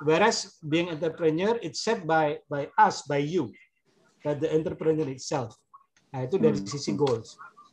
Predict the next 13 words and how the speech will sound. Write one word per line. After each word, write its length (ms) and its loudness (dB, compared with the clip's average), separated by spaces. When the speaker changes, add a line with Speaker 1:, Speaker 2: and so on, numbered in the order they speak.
Speaker 2:
Ya. 240 -6
Speaker 1:
Task. 480 2
Kalau 320 0
task, 560 4
ya, 240 -6
udah 160 0
jelas 560 2
tugas 320 -2
kita 400 2
sebagai 480 -2
employee 560 -4
itu 320 -4
kita 240 -2